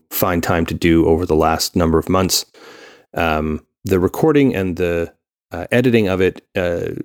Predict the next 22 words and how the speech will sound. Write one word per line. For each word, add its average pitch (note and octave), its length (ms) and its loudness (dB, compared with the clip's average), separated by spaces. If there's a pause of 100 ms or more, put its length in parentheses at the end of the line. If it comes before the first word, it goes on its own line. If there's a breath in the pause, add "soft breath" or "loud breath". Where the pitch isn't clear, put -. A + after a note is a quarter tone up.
(360)
takes D#3 220 2
some C3+ 220 4
time, A2 280 2
but F#2 100 0
it's - 160 -4
not G2+ 200 2
as, E2+ 340 -2 (180)
it's - 180 -6
not G2+ 200 2
as E2 160 0
mentally F#2+ 560 4
intensive E2 640 0
as E2+ 400 -2 (120)
the F2 180 2
research F2 440 2
and E2 140 0
writing. D#2+ 300 0 (580 loud breath)
Um, D#2+ 540 0 (720)
depending C3+ 380 2
on A2+ 60 4
the G#2+ 120 2
episode, G#2 640 0